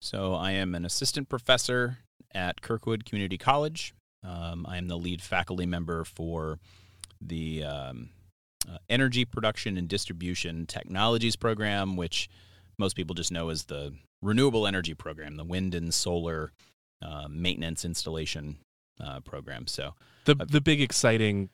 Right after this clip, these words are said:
Speaker 2: part of your job, at least from the outside,
Speaker 1: Yep.
Speaker 2: certainly seems to be the f-, photos of you climbing to the top of our large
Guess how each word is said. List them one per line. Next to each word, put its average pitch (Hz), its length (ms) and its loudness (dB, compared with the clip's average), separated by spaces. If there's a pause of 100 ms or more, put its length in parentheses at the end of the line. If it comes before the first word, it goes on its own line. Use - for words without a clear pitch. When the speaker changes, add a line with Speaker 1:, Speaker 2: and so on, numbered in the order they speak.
(160)
Speaker 2:
part 104 200 4
of 98 80 2
your 95 140 4
job, 92 560 4 (840)
at 113 160 8
least 110 220 2
from 113 120 2
the 104 160 2
outside, 92 680 2
Speaker 1:
Yep. 90 260 2
Speaker 2:
certainly 117 400 4
seems 98 260 0
to 104 100 -2
be 95 340 0 (320)
the 107 120 6
f-, 98 60 2 (140)
photos 107 540 6
of 101 120 4
you 104 200 4
climbing 104 360 4
to 98 60 -2
the 95 80 0
top 104 380 2
of 95 300 -2 (240)
our 92 120 0
large 95 500 2